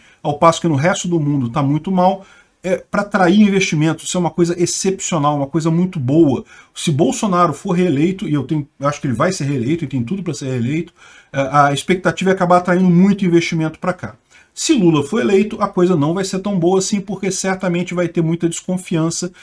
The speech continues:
se Lula vai manter uma política fiscal coerente, ao contrário que pode acontecer um esvaziamento do Brasil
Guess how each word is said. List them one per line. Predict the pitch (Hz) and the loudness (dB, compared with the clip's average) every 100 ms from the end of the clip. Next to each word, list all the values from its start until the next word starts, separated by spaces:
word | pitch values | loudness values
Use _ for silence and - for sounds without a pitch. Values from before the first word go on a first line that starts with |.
| - | -18
se | - - | -8 -2
Lula | 165 165 | 2 4
vai | 165 | 4
manter | 175 185 185 - 165 170 | 2 4 2 2 6 6
uma | 170 | 4
política | 165 175 151 151 175 | -2 -4 -2 -4 -8
fiscal | 175 180 - 156 147 151 - _ - | -6 -8 -6 -2 -2 -2 -10 _ 0
coerente, | 185 175 170 147 - - | 4 6 4 2 -2 -6
ao | - | -6
contrário | 156 196 185 156 160 170 165 | -4 -2 -2 0 2 2 0
que | |
pode | - 165 165 | -2 -2 -2
acontecer | 175 165 147 165 | -4 -6 -6 -2
um | 170 | -2
esvaziamento | 160 170 156 180 156 156 165 170 | 0 -2 0 -2 -2 0 -2 -4
do | 165 | -4
Brasil | 185 180 131 151 156 | -2 -2 0 -2 -2